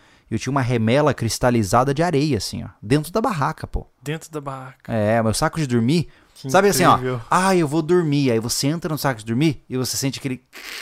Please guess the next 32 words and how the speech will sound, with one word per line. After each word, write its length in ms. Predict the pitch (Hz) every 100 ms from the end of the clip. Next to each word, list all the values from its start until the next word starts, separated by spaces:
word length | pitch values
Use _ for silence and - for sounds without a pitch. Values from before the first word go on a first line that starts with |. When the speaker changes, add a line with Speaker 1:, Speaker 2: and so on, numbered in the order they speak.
| - - -
Speaker 1:
<laughs> 720 | - 110 127 135 147 147 -
sabe, 360 | - 156 139 101 - -
entrando 240 | 120 143
numa 120 | 135 117
lixa. 500 | 127 147 - 101 - _ 196 - 175 - _ _
Cara, 260 | 151 131 117
é 40 |
muito 280 | 120 143 127
zoado. 340 | 101 107 - - -
Isso 260 | 170 160
é 40 | 185
muito 240 | 165 156
zoado. 320 | 135 117 104
E 20 | 135
assim, 180 | -
"Ah, 240 | 151 208 226
não, 200 | 160 208
pô, 220 | - 139
mas 160 | 165 98
juro, 120 | 92
mas 140 | 98 92
um 40 |
pouco 200 | 123 -
de 120 | 104
cuidado 440 | - 92 98 139 147
e 20 |
você 240 | 143 -
elimina 440 | 175 113 127 110 92
a 60 |
areia 300 | 101 104 107
na 80 | 101
barraca." 340 | 101 98 98